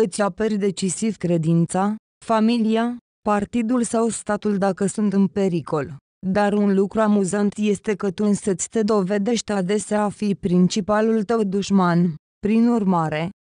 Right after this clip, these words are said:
este extrem de important să-ți petreci timpul verificându-ți propriile valori și să te asiguri că sunt într-adevăr atât de curate pe cât par. Ești capabilă să-i controlezi pe alții datorită jocului tău magic și a simțului umorului,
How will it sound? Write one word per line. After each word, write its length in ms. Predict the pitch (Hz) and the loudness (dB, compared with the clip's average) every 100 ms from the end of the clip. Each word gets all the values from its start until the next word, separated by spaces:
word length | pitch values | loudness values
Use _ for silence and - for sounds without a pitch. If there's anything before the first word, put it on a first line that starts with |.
| - | -4
este 400 | 196 202 - 202 | -2 -2 0 0
extrem 460 | 196 - - 220 233 | 0 -4 -4 0 0
de 120 | 226 | 2
important 720 | 226 214 190 190 - 196 196 | 2 2 0 -2 -2 -2 -2
să-ți 340 | - - 220 - | -4 -4 -4 -2
petreci 500 | 196 180 214 - - | -2 0 -2 -4 -2
timpul 360 | 240 233 240 | 0 0 0
verificându-ți 800 | 226 202 196 220 233 240 233 - | 0 0 -2 -2 0 0 0 -2
propriile 640 | - 220 170 220 220 208 | -2 -2 0 0 0 0
valori 440 | 208 202 196 208 220 | 0 0 2 0 0
și 180 | - 233 | -4 -6
să 180 | - | -4
te 120 | 175 190 | -4 -4
asiguri 480 | 180 - 190 196 | -4 -4 -2 -2
că 160 | 185 240 | 0 -2
sunt 280 | - 214 196 | -2 -2 0
într-adevăr 760 | 190 190 208 185 190 180 220 | 0 0 0 0 0 0 0
atât 400 | 208 196 240 220 | 0 0 -2 -2
de 160 | 196 196 | -2 -2
curate 560 | 185 190 180 170 214 | 0 2 2 0 0
pe 140 | 180 190 | 0 -2
cât 200 | 226 - | -2 -4
par. 380 | - 180 165 156 - _ 202 | -2 -2 -2 -8 -16 _ -2
Ești 240 | 214 - | -2 -4
capabilă 600 | - 208 226 233 220 220 | -4 -4 -2 -2 0 0
să-i 260 | 202 196 170 | 0 -2 -2
controlezi 640 | 208 202 202 202 208 - | 0 0 2 2 0 -2
pe 100 | - | -2
alții 340 | 202 190 - 240 | 0 0 -2 -2
datorită 720 | 220 202 208 190 202 180 214 | 0 0 2 2 2 0 0
jocului 560 | 196 214 - 196 196 | 0 -2 0 0 0
tău 180 | 180 233 | 0 0
magic 380 | 226 220 208 233 | 2 0 0 -2
și 180 | - 214 | -2 -2
a 100 | 190 | -2
simțului 600 | - 226 220 220 214 208 | -2 -2 -2 0 2 2
umorului, 760 | 185 175 185 185 196 202 247 | 2 2 2 2 2 2 0